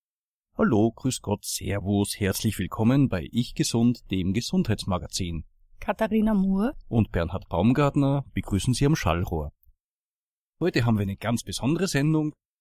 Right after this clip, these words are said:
Speaker 1: Und zwar haben wir vor genau einem Jahr begonnen, diese Sendung auszustrahlen und zu gestalten. Und wir feiern heute hier im Studio. Es gibt Sekt, der wird aber erst später eingeschenkt.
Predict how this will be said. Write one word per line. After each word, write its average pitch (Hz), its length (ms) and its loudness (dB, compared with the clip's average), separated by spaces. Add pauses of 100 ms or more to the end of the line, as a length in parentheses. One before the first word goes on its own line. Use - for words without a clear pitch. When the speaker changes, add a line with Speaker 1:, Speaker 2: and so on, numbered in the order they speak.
(300)
Speaker 1:
Und 220 300 -4
zwar 107 440 -4
haben 117 220 0
wir 110 140 2
vor 82 100 -8
genau 90 320 4
einem 95 280 0
Jahr 90 200 -2
begonnen, 113 640 4 (100)
diese 107 200 0
Sendung 90 340 0
auszustrahlen 98 720 0
und 101 120 2
zu 92 80 0
gestalten. 113 520 0
Und 120 300 2
wir 160 120 2
feiern 87 340 0
heute 95 240 0
hier 101 180 2
im 107 120 4
Studio. 175 520 4 (1400)
Es - 260 -2
gibt - 160 -18
Sekt, - 400 -4
der 101 120 0
wird 95 140 -2
aber 78 80 -8
erst - 120 -14
später 127 300 0
eingeschenkt. 104 500 0